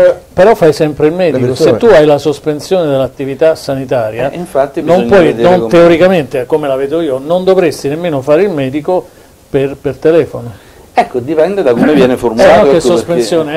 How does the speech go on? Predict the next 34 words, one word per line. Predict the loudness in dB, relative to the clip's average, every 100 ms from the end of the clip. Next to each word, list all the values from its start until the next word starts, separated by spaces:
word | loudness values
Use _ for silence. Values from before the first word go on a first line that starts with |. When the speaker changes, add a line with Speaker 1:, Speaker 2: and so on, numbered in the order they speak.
| -6
Speaker 1:
è? | -8 -18 -20 -20 _
Speaker 3:
andrebbe | -6 0 4
Speaker 2:
Si | 4 4 4
parla |
Speaker 3:
fatta | 4 4 2 0
con | 0 -2
una | -6
certa | -4 -2 -2 0 -2
attenzione | -2 -10 -10 -8 -6 -6 -6
la | -10
formulazione | -10 -10 -10 -10 -10 -12 -8
esatta. | -4 -6 -6 -14 -18 -20 _ _ _ _ _ _ _ _
Speaker 2:
Si | -12 -2
parla | 2 4 4
di | 2 -2
sospensione | -2 -2 -2 -4 -4 -6 0 2 4 2 2 0 -6 0
dall'esercizio | 0 0 -2 -4 -6 -8 -12 -4
della | 0 2 2
professione, | 2 -4 -10 -6 -4 -4 -6
quindi | -6 -4
non | -4
puoi | -2
Speaker 1:
Quindi |
Speaker 2:
fare | -2 0
Speaker 1:
non |
lo | 2
Speaker 2:
niente. | 2
Speaker 1:
puoi | 2 2
fare | 2
manco | 0 -2 -2
per | -2
telefono. | 2 2 2 -2 -4
Speaker 2:
Manco | -2 0 -2
quello. | -2 -2 -4 -8